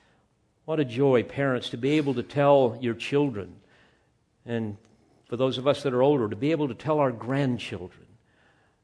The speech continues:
great testimony of God's faithfulness.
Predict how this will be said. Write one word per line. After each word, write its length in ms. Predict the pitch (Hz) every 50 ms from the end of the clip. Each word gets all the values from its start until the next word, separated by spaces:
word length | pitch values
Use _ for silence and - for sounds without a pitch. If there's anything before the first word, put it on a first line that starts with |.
| _ _ _ _ -
great 260 | 120 120 123 120 -
testimony 560 | - - 127 - - - 113 110 110 101 101
of 100 | 98 101
God's 300 | - 104 101 104 98 -
faithfulness. 840 | - - 101 90 90 - - 92 87 92 98 - - - - - -